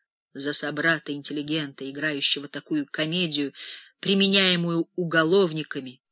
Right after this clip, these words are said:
но и осуждать не велит совесть. Не хватило стойкости. Из-под вздетого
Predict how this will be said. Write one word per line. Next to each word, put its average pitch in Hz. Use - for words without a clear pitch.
но 147
и 151
осуждать 143
не 131
велит 127
совесть. -
Не 147
хватило 165
стойкости. -
Из-под 190
вздетого 190